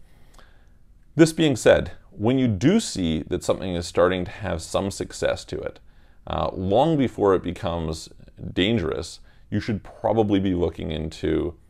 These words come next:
uh, relocating, if you're thinking about relocating, right? If you kind of put into your head, if you say, "All right, I'm,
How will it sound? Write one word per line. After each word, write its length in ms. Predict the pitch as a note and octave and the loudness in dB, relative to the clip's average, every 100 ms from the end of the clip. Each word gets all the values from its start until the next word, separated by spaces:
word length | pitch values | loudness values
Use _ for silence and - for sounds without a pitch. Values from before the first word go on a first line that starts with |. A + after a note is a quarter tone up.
| - - - | -20 -20 -12
uh, 320 | D#2+ D#2+ D#2+ | -8 -6 -6
relocating, 580 | - F2+ F#2+ E2+ F2 E2 - | -2 2 2 2 -2 -4 -2
if 220 | D#3 E3 | -2 -2
you're 100 | C#3+ | -4
thinking 320 | - C3 C3 | -2 -4 -2
about 200 | A#2 G#2+ | 0 0
relocating, 480 | G2+ E2+ - - - | 0 -2 -4 -10 -8
right? 220 | - G#2+ G#2+ - - | -4 -4 -4 -16 -12
If 120 | A2 | -6
you 100 | C3+ | -4
kind 200 | - G3+ | 0 0
of 80 | F3+ | 0
put 160 | D3 | 2
into 220 | D#3 C#3+ A#2+ | 2 2 0
your 80 | |
head, 320 | G#2 - - - - - - | 2 0 0 -6 -20 -20 -12
if 80 | |
you 80 | G2 | -10
say, 160 | - F#2 | -2 2
"All 100 | A#2+ | 4
right, 280 | A2+ E2+ - - - - - - | 4 0 -6 -20 -20 -20 -18 -6
I'm, 440 | C#3+ E3 C#3+ - | -2 0 0 -4